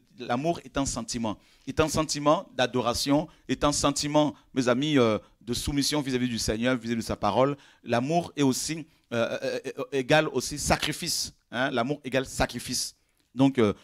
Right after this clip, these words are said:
le sacrifice de nos vies. Hein, regardez ce que Paul nous dit. Hein,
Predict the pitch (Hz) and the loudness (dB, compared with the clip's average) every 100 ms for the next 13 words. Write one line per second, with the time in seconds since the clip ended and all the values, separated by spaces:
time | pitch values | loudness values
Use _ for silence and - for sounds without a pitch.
0 | _ 113 123 143 143 135 165 127 120 104 | _ -4 0 0 -2 -4 0 2 2 0
1 | 160 156 _ _ _ _ - 120 190 - | -4 -4 _ _ _ _ -6 -6 -6 -6
2 | 123 135 147 - 135 139 131 117 110 123 | -2 0 0 -4 0 4 4 2 -4 -8
3 | - _ _ _ _ _ _ - 110 131 | -10 _ _ _ _ _ _ -12 -6 -6